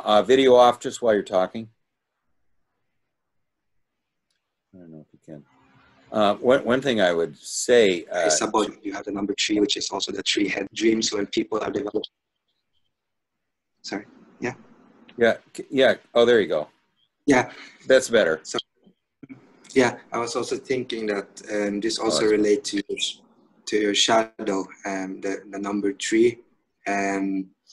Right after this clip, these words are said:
Speaker 2: and so to, to found a country often also requires, uh, hello?
Speaker 1: Yeah, re-, you can hear
Speaker 2: Yeah,
Speaker 1: you.
Speaker 2: requires, um, in a sense,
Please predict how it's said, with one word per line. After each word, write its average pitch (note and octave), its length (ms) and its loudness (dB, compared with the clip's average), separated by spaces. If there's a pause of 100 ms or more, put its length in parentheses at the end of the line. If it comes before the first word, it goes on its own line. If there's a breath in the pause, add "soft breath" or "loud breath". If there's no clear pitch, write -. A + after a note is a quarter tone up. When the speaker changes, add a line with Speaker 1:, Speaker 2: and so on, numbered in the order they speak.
(1000 loud breath)
Speaker 2:
and G#2 100 -6
so A2 500 2
to, A2 260 0
to - 160 -6
found A#2+ 320 2
a A2 60 0
country A#2 420 0
often G2+ 400 -4
also G2 300 -6
requires, G2 800 -4 (180)
uh, F#2 300 -6 (1600)
hello? G#2 260 -4 (1040)
Speaker 1:
Yeah, C3+ 220 2 (280)
re-, B2+ 180 -8
you B2 280 -2
can E3 120 -6
hear A2+ 160 0
Speaker 2:
Yeah, B2+ 180 6
Speaker 1:
you. A2 80 -2 (640)
Speaker 2:
requires, A#2 680 2 (160)
um, G#2 400 -6 (140)
in G#2+ 80 -6
a - 20 -4
sense, G#2 400 -6